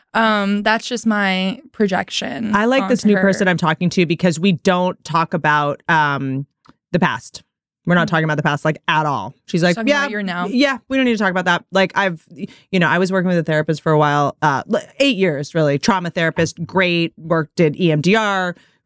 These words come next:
Speaker 2: really worked on the
Speaker 1: Oh, yeah.
Speaker 2: O C D, did the twelve steps of, you know, A C A, super helpful, E M, you know, um, hypnosis, all this stuff around the trauma. And we kinda got to the point where I was, like, sort of running out of things to talk about.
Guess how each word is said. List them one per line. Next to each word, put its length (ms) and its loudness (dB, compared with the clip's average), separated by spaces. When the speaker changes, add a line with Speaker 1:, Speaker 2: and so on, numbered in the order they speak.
Speaker 2:
really 300 2
worked 200 0
on 100 2
the 80 0
Speaker 1:
Oh, 80 2
yeah. 100 2
Speaker 2:
O 40 2
C 80 2
D, 500 2
did 160 -2
the 80 0
twelve 240 0
steps 360 -2
of, 260 -2
you 100 0
know, 80 0
A 120 0
C 260 2
A, 400 0
super 480 -2
helpful, 420 0
E 140 0
M, 140 -4
you 80 2
know, 200 0
um, 260 2
hypnosis, 500 0
all 100 2
this 140 -4
stuff 220 -2
around 120 -2
the 60 -4
trauma. 360 2
And 140 4
we 60 4
kinda 240 2
got 60 -2
to 80 0
the 60 0
point 200 0
where 100 2
I 20 -2
was, 100 -4
like, 120 -2
sort 140 -2
of 140 -4
running 220 0
out 140 0
of 80 -4
things 180 4
to 60 0
talk 220 0
about. 220 0